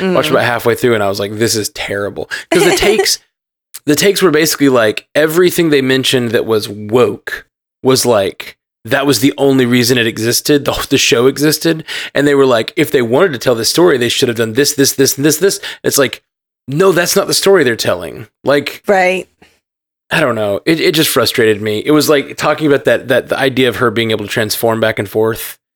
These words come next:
Speaker 1: And it, and instead of being like
Speaker 2: Oh, yeah. Mm-hmm.
Speaker 1: instead of, yeah, in-, instead of being like, 'cause it's, the point of this show is not she's a downtrodden woman.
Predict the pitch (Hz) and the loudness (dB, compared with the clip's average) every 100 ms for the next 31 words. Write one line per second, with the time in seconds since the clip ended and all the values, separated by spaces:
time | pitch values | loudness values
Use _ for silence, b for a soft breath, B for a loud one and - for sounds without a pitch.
0 | _ - 123 127 - 147 139 123 - 143 | _ -6 -2 -2 -2 0 0 0 0 0
1 | 117 123 120 110 101 92 - - _ _ | 2 0 0 0 -2 -6 -12 -18 _ _
2 | _ _ _ - 196 202 196 170 175 196 | _ _ _ -4 -2 0 0 0 0 -4
3 | - - 190 185 147 - 170 143 143 107 | -10 -6 -4 0 0 2 2 2 2 0
4 | 92 135 147 165 - 165 135 143 131 113 | 0 -2 0 0 2 2 2 2 2 2
5 | 107 - - - _ _ - 190 220 - | 0 -4 -10 -14 _ _ -2 0 0 -6
6 | _ _ _ - 151 269 277 170 143 - | _ _ _ -6 -4 0 2 2 2 2
7 | 160 127 117 127 117 107 - - _ _ | 2 2 0 0 0 0 -4 -10 _ _
8 | - - 160 131 110 117 131 131 - 135 | -6 0 2 2 0 0 0 0 0 0
9 | 117 113 110 110 127 117 104 104 107 | 0 -2 -2 0 2 0 -4 -8 -12